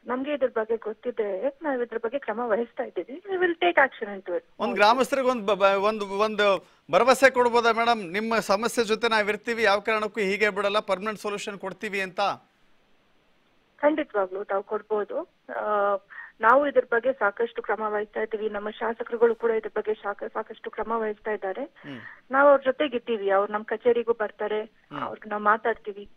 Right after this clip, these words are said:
Speaker 2: ಹ್ಮ್.
Speaker 1: ಅವ್ರಿಗೆಲ್ಲಾ ರೀತಿಯಲ್ಲಿ ನಾವು ಸ್ಪಂದಿಸ್ತಾ ಇದ್ದೀವಿ. ಖಂಡಿತವಾಗ್ಲೂ ಅವ್ರ ಬಗ್ಗೆ ನಮ್ಗೆ ಕಾಳಜಿ ಇದೆ, ಮತ್ತೆ ಅವ್ರ ಬಗ್ಗೆ ನಾವು ಕ್ರಮ ವಹಿಸ್ತೀವಿ.
Speaker 2: ಮೇಡಮ್, every year three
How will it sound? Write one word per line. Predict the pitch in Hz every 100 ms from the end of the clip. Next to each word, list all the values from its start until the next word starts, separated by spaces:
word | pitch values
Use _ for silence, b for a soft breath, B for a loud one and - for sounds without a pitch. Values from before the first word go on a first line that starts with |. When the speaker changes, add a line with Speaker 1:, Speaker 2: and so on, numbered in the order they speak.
| _ b
Speaker 2:
ಹ್ಮ್. | -
Speaker 1:
ಅವ್ರಿಗೆಲ್ಲಾ | 226 - 226 285
ರೀತಿಯಲ್ಲಿ | 277 - 254 302
ನಾವು | 220
ಸ್ಪಂದಿಸ್ತಾ | - 220 277 - 220
ಇದ್ದೀವಿ. | 185 185 - 320 _
ಖಂಡಿತವಾಗ್ಲೂ | 262 262 277 262 240 302
ಅವ್ರ | 330 233 214
ಬಗ್ಗೆ | 226 220 226 220 214 B B B B
ನಮ್ಗೆ | 226 226
ಕಾಳಜಿ | 220 220 220 226 226
ಇದೆ, | 214 330
ಮತ್ತೆ | 330 269
ಅವ್ರ | 220 208
ಬಗ್ಗೆ | 202 226
ನಾವು | 202
ಕ್ರಮ | - 196
ವಹಿಸ್ತೀವಿ. | 190 180 190 - - - b b
Speaker 2:
ಮೇಡಮ್, | 196
every | 220 196 202 254 254
year | 247 -
three | 226